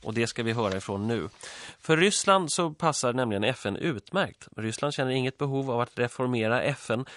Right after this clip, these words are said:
för som permanent medlem i säkerhetsrådet och med vetorätten så har ju Ryssland möjlighet att stoppa saker som landet inte gillar.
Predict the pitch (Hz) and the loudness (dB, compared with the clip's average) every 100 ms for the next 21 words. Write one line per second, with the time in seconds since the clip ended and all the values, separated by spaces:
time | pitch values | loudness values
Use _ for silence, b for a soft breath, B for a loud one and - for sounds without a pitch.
0 | B B - 131 170 160 160 156 156 113 | B B -4 -2 -2 0 0 2 2 0
1 | - 156 139 107 104 - 160 143 95 85 | 0 -2 0 0 -2 -2 -2 -2 -6 -8
2 | 85 87 107 - 117 110 104 160 - - | -6 -4 -6 -8 -4 -2 -2 -4 -6 -6
3 | 92 - 101 B B B 196 135 90 135 | -8 -8 -10 B B B -4 -2 0 0
4 | 135 92 - 87 101 147 107 95 87 95 | -2 -6 -6 -4 0 0 0 -4 -6 -6
5 | - - - 190 _ - 214 - 57 - | -6 -2 -2 -4 _ -4 -2 -4 -6 -8
6 | - - 120 80 82 - 113 87 104 131 | -8 -6 -4 -4 -6 -4 -6 -6 -6 -6
7 | 104 156 | -4 -6